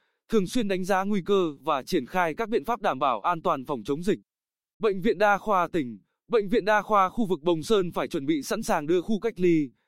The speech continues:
điều trị bệnh nhân nghi mắc covid mười chín đi vào hoạt động khi có tình huống xảy ra. Trung tâm y tế các huyện, thị xã,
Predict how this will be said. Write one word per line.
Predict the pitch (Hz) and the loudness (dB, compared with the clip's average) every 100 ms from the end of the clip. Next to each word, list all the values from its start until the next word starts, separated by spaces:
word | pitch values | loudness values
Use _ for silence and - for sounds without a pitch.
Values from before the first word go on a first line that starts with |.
| _ | _
điều | 196 202 | 0 0
trị | 233 185 | 0 -2
bệnh | 170 | -2
nhân | 185 170 | -2 0
nghi | 202 190 | 0 0
mắc | 240 - | -2 2
covid | 202 190 170 | 2 2 -2
mười | 180 143 | 0 0
chín | 160 165 | -2 0
đi | 226 196 | 2 2
vào | 156 143 | 0 -2
hoạt | 147 | -2
động | 165 123 | -4 -4
khi | 190 | -4
có | 160 175 | -2 -2
tình | 180 | -2
huống | 135 156 | 0 -2
xảy | 180 190 110 | 0 -2 -2
ra. | 147 143 127 - _ _ _ _ | -4 -4 -6 -14 _ _ _ _
Trung | - 220 185 | -2 0 2
tâm | 202 | 2
y | 196 196 | 4 4
tế | 170 156 156 - | 4 2 2 -2
các | 240 | -2
huyện, | 196 165 85 _ - | 0 0 -4 _ -6
thị | 202 | -4
xã, | - 185 185 226 | 0 0 0 -2